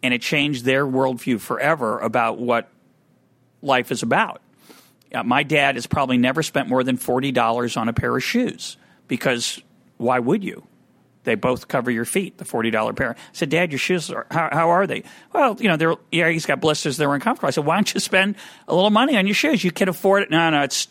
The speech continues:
it's, it's wasteful." So he has a whole different outlook. Whereas I, born in the fifties, you, many of you born later, some of you born maybe a little before, but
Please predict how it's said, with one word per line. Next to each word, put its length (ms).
it's, 240
it's 160
wasteful." 560
So 120
he 80
has 140
a 60
whole 460
different 340
outlook. 260
Whereas 360
I, 400
born 260
in 60
the 60
fifties, 600
you, 120
many 220
of 100
you 220
born 400
later, 640
some 240
of 80
you 100
born 280
maybe 180
a 60
little 160
before, 440
but 200